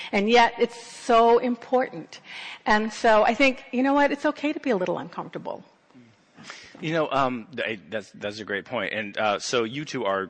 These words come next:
Speaker 2: are parents. And, uh, so, uh, Ken, let me talk to you dad to dad. So ha-, are you seeing a change in, in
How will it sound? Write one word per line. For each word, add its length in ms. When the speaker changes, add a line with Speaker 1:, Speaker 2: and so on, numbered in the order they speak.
Speaker 2:
are 100
parents. 560
And, 140
uh, 100
so, 200
uh, 80
Ken, 200
let 100
me 60
talk 200
to 100
you 80
dad 240
to 80
dad. 300
So 200
ha-, 140
are 80
you 240
seeing 220
a 20
change 340
in, 280
in 400